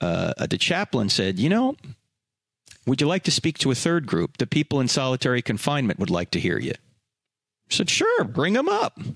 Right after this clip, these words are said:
They call it the hole in a prison. If you're in solitary confinement, you're in the hole. Some of them are in there for some of the things they've done. Others are in there to protect them from other people. Solitary confinement can protect you from other inmates who wanna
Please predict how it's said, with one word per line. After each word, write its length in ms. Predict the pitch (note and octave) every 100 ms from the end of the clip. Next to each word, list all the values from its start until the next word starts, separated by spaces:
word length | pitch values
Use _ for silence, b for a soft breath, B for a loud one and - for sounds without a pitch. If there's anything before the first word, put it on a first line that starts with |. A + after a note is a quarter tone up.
| -
They 100 | -
call 240 | - F3+
it 100 | C#3
the 100 | A#2
hole 340 | E3+ C#3 G2
in 80 | F2+
a 40 | F2+
prison. 420 | - G#2+ D#2+ E2
If 120 | -
you're 80 | E3+
in 60 |
solitary 480 | D3 D3+ C#3+ C3 C3
confinement, 560 | B2 A#2 - A2+ A2+ -
you're 120 | A2
in 120 | G#2
the 80 | F2+
hole. 360 | G#2+ D#2+ B1 - B B B B
Some 220 | - D3+
of 80 | D#3
them 120 | D3
are 140 | C#3+ C#3+
in 140 | C#3
there 240 | C#3+ D3 C#3
for 180 | C3
some 180 | A#2+ C3
of 60 | A#2+
the 80 | A2
things 280 | C#3+ C3
they've 220 | A#2 B2 G#2
done. 380 | B2+ B2+ B2+
Others 460 | A#2+ B2+ B2+ C3 B2
are 100 | A#2+
in 120 | B2
there 200 | A#2+ A#2
to 80 | A2
protect 380 | - - C3 -
them 160 | B2
from 200 | A#2+ A2
other 300 | G2 C3 C3+
people. 640 | B2+ C3+ B2 B2+ A#2+ A#2+ B2+
Solitary 460 | B2 A2 A2+ A2+
confinement 480 | A2 G2+ A2+ A2 A2
can 100 | -
protect 320 | - - G#2
you 80 | A2
from 160 | F#2+ G2
other 220 | G2+ G#2
inmates 400 | G#2 G#2 G#2 G#2
who 80 | G#2
wanna 280 | G#2 G#2